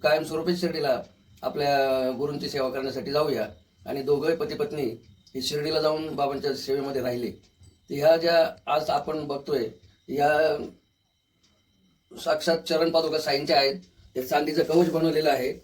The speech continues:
त्या आतमध्ये लाकडी खडावा आहे, ते गुरुवारी उघडतो आणि रात्रीची वेळ झाल्यामुळं ते, त्याचे कॅप काही काढता येत नाहीये. तर, अ, या अशा लाकडी खडावा आहेत, त्या स्वतः साईबाबांनी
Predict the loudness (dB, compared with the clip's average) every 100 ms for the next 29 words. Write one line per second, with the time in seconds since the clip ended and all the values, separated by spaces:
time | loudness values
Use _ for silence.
0 | _ _ -20 _ -6 -2 -2 0 -2 -2
1 | -4 0 2 0 -2 -10 _ _ _ _
2 | _ _ -10 -4 6 8 10 8 6 0
3 | -4 -12 _ _ _ -10 -2 -2 -2 2
4 | 6 6 6 2 0 0 0 -2 -4 -4
5 | -2 -4 0 -2 0 -2 0 -2 -2 2
6 | 0 0 -6 -10 _ _ _ _ _ -2
7 | 2 4 4 4 2 -4 0 0 0 0
8 | 0 0 0 -2 -6 0 2 2 -2 _
9 | _ -10 -6 0 2 2 0 2 4 6
10 | 4